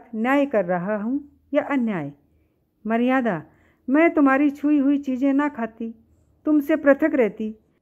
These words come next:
पर तुम्हें घर से तो न निकाल सकती थी। मुझे इसलिए न दुत्कार रहे हो कि तुम घर के स्वामी हो और समझते हो कि मैं इसका पालन करता हूँ।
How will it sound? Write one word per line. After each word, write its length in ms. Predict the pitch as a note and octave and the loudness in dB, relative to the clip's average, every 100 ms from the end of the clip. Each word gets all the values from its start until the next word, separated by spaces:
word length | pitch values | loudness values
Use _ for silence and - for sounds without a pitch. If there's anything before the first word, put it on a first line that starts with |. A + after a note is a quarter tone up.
| _ - | _ -6
पर 140 | D#4+ | -6
तुम्हें 580 | - C4+ G#3 A#3 G#3+ B3+ _ _ - | -4 -6 -4 -6 -8 -12 _ _ -14
घर 180 | F3+ C4 | -8 -6
से 200 | - E4+ | -4 -4
तो 120 | E4 | 0
न 200 | C#4+ E4+ | 2 4
निकाल 280 | D#4+ C#4+ C#4 | 4 2 2
सकती 340 | C#4 C4 - | 0 -4 -6
थी। 360 | C4 B3+ B3+ - _ _ _ _ _ | -6 -6 -8 -14 _ _ _ _ _
मुझे 340 | B3+ D4 D4+ E4+ | 0 2 4 2
इसलिए 520 | A3 C#4+ D#4 E4 D#4+ | 2 -2 0 2 2
न 160 | F#4+ D#4 | 2 2
दुत्कार 400 | A3+ - G3 F3 | -2 -2 -4 -4
रहे 260 | D#3+ F#3 | -6 -6
हो 240 | F3 E4 F4 - _ _ | -2 -2 -4 -8 _ _
कि 80 | C#4 | -6
तुम 240 | C#4 D#4+ | -2 0
घर 160 | B3 C#4+ | 2 0
के 160 | D4 D#4 | 2 0
स्वामी 400 | D#4 C4+ C4+ D#4+ | 2 2 4 4
हो 340 | C4+ C4+ - _ _ _ - | 4 0 -4 _ _ _ -2
और 100 | C#4+ | -2
समझते 500 | D4 A#3 G#3+ - F4 | 0 -4 -4 -2 -2
हो 240 | C4 C#4 C#4 - _ | 0 0 -2 -6 _
कि 100 | - | 0
मैं 220 | C#4+ D4 C#4+ | 2 2 0
इसका 280 | A#3 - D#4+ | -4 -2 -2
पालन 380 | D#4+ A3 B3+ | 0 0 2
करता 320 | C4+ E3+ - D#4+ | 0 -4 -2 -2
हूँ। 260 | G3+ C#3 | -2 -10